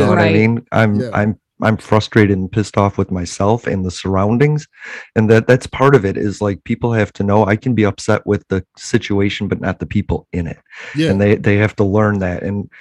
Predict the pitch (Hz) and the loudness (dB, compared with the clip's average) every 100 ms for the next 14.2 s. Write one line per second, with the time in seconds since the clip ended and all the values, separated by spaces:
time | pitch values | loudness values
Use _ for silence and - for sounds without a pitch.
0 | - - 113 110 127 117 101 95 - 117 | -8 0 0 2 2 2 2 -2 2 2
1 | 90 - 104 117 127 147 143 156 151 113 | 2 -2 -2 2 4 6 6 4 4 2
2 | 107 107 113 - 127 117 107 120 107 104 | 2 0 -2 2 4 4 4 2 2 2
3 | 107 110 113 110 95 95 - 104 117 - | 2 2 2 2 0 -4 0 2 2 2
4 | 101 87 98 92 92 95 92 - 110 95 | -2 -2 -6 -6 -4 -4 -4 -4 -2 -2
5 | 87 - - - - 107 110 - 107 101 | -4 -10 -18 -12 0 4 4 2 2 2
6 | 98 101 101 92 101 95 101 82 69 80 | 2 0 0 0 2 2 0 -2 -4 -6
7 | 104 160 - - 190 185 185 170 156 143 | -2 2 6 6 6 2 0 0 -2 -2
8 | - 262 262 381 427 - - - - 254 | 0 0 2 2 2 0 -8 -8 -2 -2
9 | 285 254 247 349 254 - - 220 247 247 | 2 0 0 0 0 0 2 6 6 6
10 | 240 - 247 233 220 214 - 165 165 170 | 2 2 2 4 4 2 0 0 2 0
11 | 190 196 170 165 175 170 170 170 175 180 | 0 0 -2 0 0 0 -2 -2 -2 0
12 | 185 175 190 214 214 240 233 180 190 214 | 0 2 4 4 4 2 2 2 2 2
13 | 214 202 165 175 180 - 165 - 156 165 | 4 4 2 -2 -6 -6 -6 -2 -2 0
14 | 202 214 | 2 2